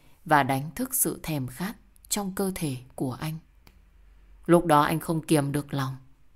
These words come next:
mà đi quá giới hạn của bản thân. Anh hận rằng không thể khống chế được dục vọng của bản thân mình. Để rồi giờ đây anh hối hận. Hối hận thì được cái gì chứ?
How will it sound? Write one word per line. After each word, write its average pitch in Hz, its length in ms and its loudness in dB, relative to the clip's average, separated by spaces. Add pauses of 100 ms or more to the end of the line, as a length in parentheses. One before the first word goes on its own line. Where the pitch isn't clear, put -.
(120)
mà 156 200 8
đi 208 160 2
quá 180 280 -2
giới 190 200 0
hạn 214 320 -6
của 156 100 0
bản 139 220 0 (120)
thân. 180 200 -2 (500)
Anh 170 160 4
hận 165 240 0
rằng 147 220 4
không 220 180 -6
thể 151 160 2
khống 160 280 -2
chế 170 200 2
được 190 200 -2
dục - 220 0
vọng - 260 2
của 160 100 0
bản 143 240 2
thân 220 260 -8
mình. 147 180 0 (680)
Để 156 180 4
rồi 139 280 -2
giờ 135 220 -2
đây 165 160 -2
anh 190 180 -4
hối 165 360 -4
hận. 147 160 -4 (760)
Hối 160 340 2
hận 143 180 -6 (480)
thì 165 140 4
được 139 300 -2
cái 202 120 -6
gì 143 360 0
chứ? 170 160 -4